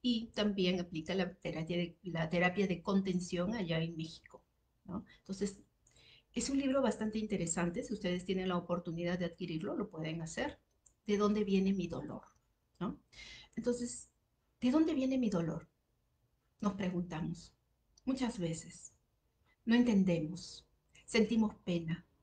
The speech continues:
nos sentimos excluidos, nos sentimos rechazados,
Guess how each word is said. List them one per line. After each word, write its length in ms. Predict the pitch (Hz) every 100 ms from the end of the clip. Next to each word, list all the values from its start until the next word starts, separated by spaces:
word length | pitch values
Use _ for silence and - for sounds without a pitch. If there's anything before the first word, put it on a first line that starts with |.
| _ _ - -
nos 120 | 214
sentimos 500 | - 226 240 220 220
excluidos, 800 | 202 - 170 165 175 - - - _ _ _
nos 100 | 202
sentimos 480 | 208 202 214 214 220
rechazados, 920 | 180 175 165 - 170 160 - - -